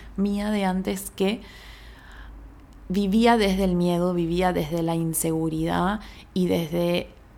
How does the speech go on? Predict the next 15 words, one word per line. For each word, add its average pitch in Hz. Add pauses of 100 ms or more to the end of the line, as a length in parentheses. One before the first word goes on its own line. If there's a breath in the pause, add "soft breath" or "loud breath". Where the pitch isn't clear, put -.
(220)
el 175
poco 202
valor 170
personal. 156
O 151
sea, 156
so-, -
yo 170
siempre 190
me 185
sentía 170
menos 175
que 170
las -
demás. -